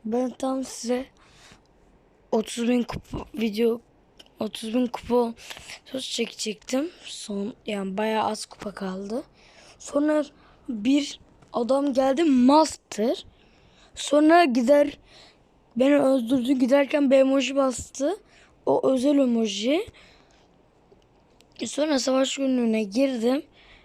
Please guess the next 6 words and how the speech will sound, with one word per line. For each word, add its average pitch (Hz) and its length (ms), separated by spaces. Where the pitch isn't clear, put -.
Bu. 226 320
Adam 277 560
bu. 247 320
Bu 330 160
karşıma 277 580
geldi. 202 580